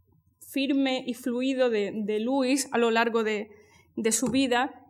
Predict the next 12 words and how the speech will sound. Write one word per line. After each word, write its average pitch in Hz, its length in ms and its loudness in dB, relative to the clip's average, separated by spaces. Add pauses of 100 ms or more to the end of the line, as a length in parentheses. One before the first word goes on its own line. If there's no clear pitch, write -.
Y, 302 120 4
curiosamente, 269 1160 4 (280)
su - 240 0
principal 262 600 6
<laughs> - 0 -
modelo 247 640 4
y 220 180 0
patrona 226 720 0
en 214 100 0
las 214 240 2
artes 262 480 2 (220)
fue, 254 600 4